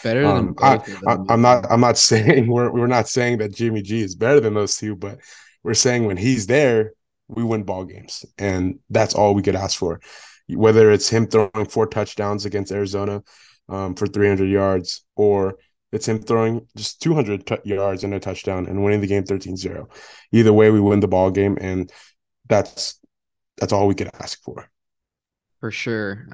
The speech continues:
Speaker 1: I just think about when we went to the training camp and that one security guy, like, I was on crutches at the time because I
Speaker 2: <laughs>
Speaker 1: just had, had surgery, and we need to find that security guy. Biggie,
Speaker 2: Yeah,
Speaker 1: why
Speaker 2: the
Speaker 1: don't, why don't you
Speaker 2: security
Speaker 1: tell it,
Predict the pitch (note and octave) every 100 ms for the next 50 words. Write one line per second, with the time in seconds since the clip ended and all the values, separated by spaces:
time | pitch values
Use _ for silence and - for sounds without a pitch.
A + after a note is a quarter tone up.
0 | - A#2 B2+ B2+ B2 A2+ G2 F#2+ F2+ -
1 | _ _ _ _ _ _ _ _ - A2
2 | G#2+ G2+ G#2+ G#2 G#2 G2 - G#2 G#2+ G#2
3 | G2 G2+ G2+ G2 - A2+ G#2 G2+ G2 G2+
4 | A2 A2 - G2+ - G#2 G#2+ G#2 F#2 F#2
5 | F#2+ G2 A2 B2+ C3 A#2 A#2 G2 A2 A2
6 | A2+ G#2+ - G2+ B2 G#2 A#2 G2+ - A2
7 | G#2+ G#2 G2+ G2+ G2+ G2+ G#2 - - _
8 | A#2+ A2+ - A#2+ A2+ G#2+ G#2+ G#2 G2 -
9 | G#2 G#2 G#2 G2+ G2 G2 - _ A2 B2
10 | F#3 F3 A2+ - A#2 A2+ A2 G#2 - -
11 | - G#2 G2+ F#2+ - - - _ _ _
12 | _ _ _ _ - C#3+ C#3+ A2+ A2 E3
13 | E3 D3+ F3+ F3 D#3 D3+ D3 C3 D#2 D#2+